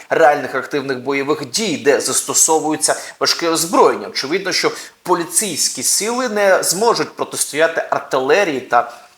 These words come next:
іншій важкій техніці. І ця вся історія, м'яко кажучи, буде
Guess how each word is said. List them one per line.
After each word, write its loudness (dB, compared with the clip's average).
іншій 0
важкій -2
техніці. 0
І -10
ця 4
вся 0
історія, 0
м'яко 0
кажучи, 0
буде -2